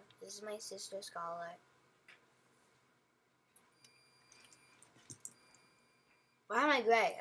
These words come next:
Okay. I don't know, guys. Comment down below if this is, I mean, um, not comment down below. Go on TikTok and comment on Chris D'Amoya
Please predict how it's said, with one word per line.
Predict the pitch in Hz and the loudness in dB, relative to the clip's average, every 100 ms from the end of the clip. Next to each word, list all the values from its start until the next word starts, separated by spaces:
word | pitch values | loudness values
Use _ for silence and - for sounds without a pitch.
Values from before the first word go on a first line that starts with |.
| 190 | -4
Okay. | 208 196 - _ - _ _ - - _ _ _ _ _ _ _ _ _ _ - - - - - - | -2 -6 -10 _ -20 _ _ -20 -20 _ _ _ _ _ _ _ _ _ _ -20 -20 -18 -20 -20 -12
I | 220 | -8
don't | |
know, | 208 196 180 | -6 -6 -4
guys. | 180 180 - - - | -4 -4 -8 -20 -6
Comment | 254 262 | -4 -2
down | 262 247 | 0 2
below | 226 220 226 | 4 6 6
if | 208 | 4
this | 208 - 180 180 | -8 -8 -10 -12
is, | - - - | -14 -14 -14
I | 190 | -10
mean, | 196 190 175 - | -8 -8 -12 -8
um, | 180 175 - - - - - - - - | -6 -6 -12 -20 -20 -20 -20 -20 -18 -12
not | 214 220 - | -4 -4 -2
comment | 226 196 190 | -2 -2 -2
down | 190 | -4
below. | 185 180 175 170 170 - 202 - | -4 -4 -2 -4 -8 -12 -6 2
Go | |
on | 214 233 | 6 6
TikTok | - - 269 254 - 208 185 202 - | 4 -2 -8 -8 -4 -4 -4 -8 -18
and | 226 196 - | -20 -20 -10
comment | 208 208 185 | -8 -6 -8
on | 180 196 | -10 -10
Chris | - 233 | -10 -8
D'Amoya | - 202 196 190 175 | -6 -6 -4 -4 -6